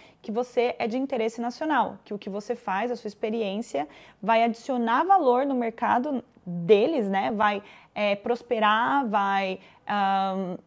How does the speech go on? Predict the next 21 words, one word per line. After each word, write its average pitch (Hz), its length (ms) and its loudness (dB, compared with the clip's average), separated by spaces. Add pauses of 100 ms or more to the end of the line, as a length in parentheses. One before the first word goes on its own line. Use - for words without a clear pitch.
(120)
vai 202 320 2
ajudar 214 500 2
outras 247 460 4
pessoas, 220 720 0
ou 202 160 -4
vai 196 380 -4 (340)
trazer 214 400 2
mais 269 220 0
negócios, 208 520 2
ou 202 80 -4
vai 202 120 -2
fazer 202 320 -6
mais 262 200 -2
dinheiro, 214 480 -2
você 190 220 -8
vai 196 240 -2 (240)
pagar 220 240 2
imposto, 233 540 0
ou 196 40 -6
você - 160 -10
vai 202 280 -4